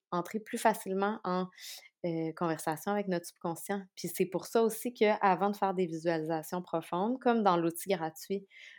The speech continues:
Lever le voile, si vous avez envie de justement commencer à, à peut-être, euh,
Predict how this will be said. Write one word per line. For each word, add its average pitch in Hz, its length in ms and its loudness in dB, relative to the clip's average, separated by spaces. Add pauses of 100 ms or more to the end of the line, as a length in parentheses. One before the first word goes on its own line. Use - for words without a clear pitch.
(140)
Lever 165 280 0
le 156 100 -4
voile, 180 540 0
si - 180 -8
vous 165 100 0
avez 165 160 4
envie 165 300 -2
de 226 100 -4
justement 170 480 -2
commencer 165 560 -2
à, 156 320 0 (920)
à 151 360 -6
peut-être, 165 400 -6
euh, 151 320 -4